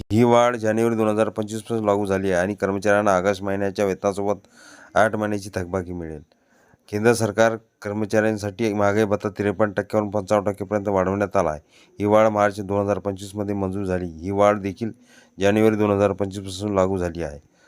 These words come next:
सातवा आणि आठवा वेतन आयोग. सध्या सरकारी कर्मचाऱ्यांचा सातवा वेतन आयोग लागू आहे.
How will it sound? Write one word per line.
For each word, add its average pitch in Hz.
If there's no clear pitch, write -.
सातवा 98
आणि 117
आठवा 110
वेतन 107
आयोग. 85
सध्या 107
सरकारी 104
कर्मचाऱ्यांचा 104
सातवा 107
वेतन 104
आयोग 101
लागू 92
आहे. 76